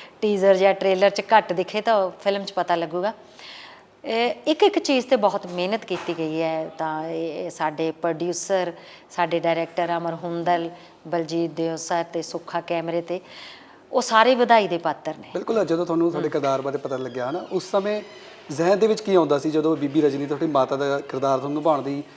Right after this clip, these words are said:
Speaker 2: ਜਿਹੜਾ ਕਿ ਰੋਲ ਦਿੱਤਾ ਗਿਆ, ਉਸ ਦਾ, ਅ, ਮਨ ਦੇ ਵਿੱਚ ਕੀ ਆ ਰਿਹਾ ਸੀ ਉਸ ਸਮੇਂ?
Speaker 1: ਮਨ ਦੇ ਵਿੱਚ ਫਿਰ ਜਦੋਂ ਇੱਕ ਸਕ੍ਰਿਪਟ ਸਾਡੇ ਕੋਲ ਆਉਂਦੀ ਹੈ,
Speaker 2: ਹਮ।
Speaker 1: ਜਦੋਂ ਕਿਰਦਾਰ ਕਰਨ ਦਾ ਮੌਕਾ ਮਿਲਦਾ ਹੈ, ਤਾਂ ਫਿਰ ਜਦੋਂ ਅਸੀਂ ਕਾਸਟਿਊਮ ਪਾ ਲਏ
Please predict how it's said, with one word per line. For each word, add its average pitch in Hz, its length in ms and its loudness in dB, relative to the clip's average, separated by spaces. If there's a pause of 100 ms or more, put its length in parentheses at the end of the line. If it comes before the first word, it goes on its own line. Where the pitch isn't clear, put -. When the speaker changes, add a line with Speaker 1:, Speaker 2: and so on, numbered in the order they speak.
(260)
Speaker 2:
ਜਿਹੜਾ 156 200 2
ਕਿ 170 220 2
ਰੋਲ 151 200 6
ਦਿੱਤਾ 147 240 2
ਗਿਆ, 147 160 2
ਉਸ 180 160 2
ਦਾ, 208 280 4
ਅ, 170 40 2
ਮਨ 170 220 6
ਦੇ 190 80 6
ਵਿੱਚ 196 140 -2
ਕੀ 175 160 0
ਆ 135 60 2
ਰਿਹਾ 113 100 -2
ਸੀ 120 60 -8
ਉਸ - 120 -12
ਸਮੇਂ? 113 180 -10 (460)
Speaker 1:
ਮਨ 214 280 4
ਦੇ 277 80 6
ਵਿੱਚ 302 200 2
ਫਿਰ 311 200 2
ਜਦੋਂ 285 480 4 (240)
ਇੱਕ 233 220 -4 (640)
ਸਕ੍ਰਿਪਟ - 480 -4
ਸਾਡੇ 220 340 0
ਕੋਲ 220 360 4
ਆਉਂਦੀ 196 320 2
ਹੈ, 202 140 2
Speaker 2:
ਹਮ। 147 200 0 (300)
Speaker 1:
ਜਦੋਂ 196 180 0
ਕਿਰਦਾਰ 196 460 4
ਕਰਨ 196 280 0
ਦਾ 196 200 2
ਮੌਕਾ 190 520 2
ਮਿਲਦਾ 190 320 -2
ਹੈ, 190 140 0 (600)
ਤਾਂ 262 100 4
ਫਿਰ 285 340 6
ਜਦੋਂ 233 440 4
ਅਸੀਂ 285 460 0 (100)
ਕਾਸਟਿਊਮ 233 440 2
ਪਾ 208 260 4
ਲਏ 214 220 0